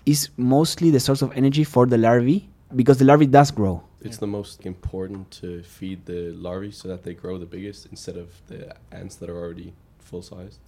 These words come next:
Speaker 1: Exactly, yeah.
Speaker 3: But why, why do they, why do the ants need all these soldiers? Like, why do they need more ants?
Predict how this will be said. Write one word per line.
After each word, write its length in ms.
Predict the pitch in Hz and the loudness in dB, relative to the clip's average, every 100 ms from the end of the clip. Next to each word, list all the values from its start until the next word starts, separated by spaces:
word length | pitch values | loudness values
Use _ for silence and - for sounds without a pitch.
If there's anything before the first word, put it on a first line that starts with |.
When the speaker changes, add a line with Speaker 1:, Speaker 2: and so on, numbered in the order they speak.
| _ _ _ _ | _ _ _ _
Speaker 1:
Exactly, 340 | 120 117 107 98 - | -4 -2 -4 -10 -4
yeah. 120 | 123 - _ - - 123 | -2 -2 _ -20 -20 -12
Speaker 3:
But 160 | 127 120 123 | -10 -10 -10
why, 280 | 123 123 123 | -6 -4 -2
why 140 | 131 | -2
do 80 | 151 | -2
they, 240 | 160 170 135 | -2 -4 -2
why 160 | 139 | -2
do 100 | 165 | -2
the 140 | 160 135 | -2 -4
ants 240 | 135 123 | -4 -6
need 120 | 131 | -4
all 120 | 131 117 | -2 -4
these 180 | 113 | -4
soldiers? 680 | - - 120 110 101 92 - | -6 -2 -4 -4 -10 -18 -16
Like, 100 | - | -10
why 120 | 110 | -8
do 80 | 117 | -6
they 100 | 123 | -6
need 200 | 120 117 | -6 -8
more 280 | 107 107 101 | -8 -8 -8
ants? 420 | 104 95 - - | -8 -12 -16 -20